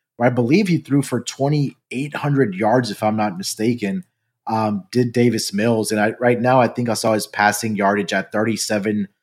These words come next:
hundred and a half. So, I'm sorry, he threw for twenty-six hundred yards last season. That was in eleven games that he started. So everything that I'm reading out of Texans camp, um, they're, they're high on, uh, Davis Mills. And if he pans out,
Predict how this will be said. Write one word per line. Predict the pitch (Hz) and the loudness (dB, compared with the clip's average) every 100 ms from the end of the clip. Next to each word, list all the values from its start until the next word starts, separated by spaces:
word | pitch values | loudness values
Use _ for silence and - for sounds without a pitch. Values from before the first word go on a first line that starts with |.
| _ _ - | _ _ -8
hundred | 104 92 120 117 107 | -6 0 0 0 0
and | 98 | -2
a | |
half. | 87 101 104 95 | 0 0 2 0
So, | - - 101 101 - _ _ _ _ | -4 -2 0 -2 -6 _ _ _ _
I'm | 135 | -4
sorry, | 160 147 | 2 2
he | |
threw | 143 | 2
for | 143 | 0
twenty-six | 110 131 120 131 104 | 0 0 0 -2 -2
hundred | 107 98 | -2 0
yards | 98 95 - | -2 -2 -2
last | 95 95 | -4 -2
season. | 104 98 | -6 -4
That | 101 117 | 2 2
was | 120 | 2
in | 117 | 0
eleven | 107 117 104 95 | -2 -2 -2 -4
games | 107 107 | -6 -6
that | 95 | -6
he | 90 | -8
started. | - 98 104 92 | -4 -2 -2 -4
So | - 98 95 - - - | -4 -2 -4 -10 -16 -4
everything | 190 240 240 | -2 0 0
that | 220 190 | 2 0
I'm | 151 | 2
reading | 180 180 | 0 2
out | 165 | 0
of | 143 | 0
Texans | 170 170 147 - | 0 -2 -4 -2
camp, | 156 160 147 - _ _ _ | 0 0 -2 -14 _ _ _
um, | 127 135 135 131 120 | 0 2 2 0 0
they're, | 151 156 | 0 0
they're | 151 135 | 0 0
high | 147 147 147 147 | 2 2 2 0
on, | - 135 135 135 | 0 0 2 0
uh, | 120 123 120 117 | -2 0 2 0
Davis | 107 139 135 - | 0 -2 0 -2
Mills. | 135 135 135 | -2 -2 -2
And | 135 | -2
if | |
he | 147 | -4
pans | 143 143 135 123 | 0 0 0 0
out, | 135 139 - | 0 -2 -6